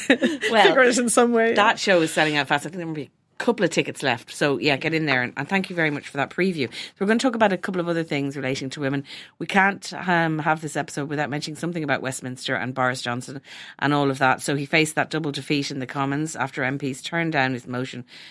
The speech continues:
Speaker 2: for a general election. Um, and there's been a lot of amazing speeches, uh, very entertaining. And you got Jacob Rees-Mogg l-, reclining there,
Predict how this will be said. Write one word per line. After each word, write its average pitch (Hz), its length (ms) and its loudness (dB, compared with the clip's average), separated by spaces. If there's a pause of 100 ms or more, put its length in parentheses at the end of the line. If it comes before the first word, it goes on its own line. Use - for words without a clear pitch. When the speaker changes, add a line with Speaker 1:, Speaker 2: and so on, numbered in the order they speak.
(140)
Speaker 2:
for 135 220 0
a 101 80 0
general 135 420 0
election. 123 680 -2
Um, 120 400 -2 (300)
and 147 140 2
there's 151 100 2
been 139 140 0
a 127 140 -2
lot 165 240 6
of 156 100 0
amazing 131 380 0
speeches, 120 580 -6
uh, 113 380 -2 (240)
very 139 260 4
entertaining. 123 760 -2
And 123 140 -2
you 120 80 -6
got 117 120 -6
Jacob - 340 -2
Rees-Mogg 127 640 -4
l-, 123 260 -6
reclining 139 680 0
there, 131 260 4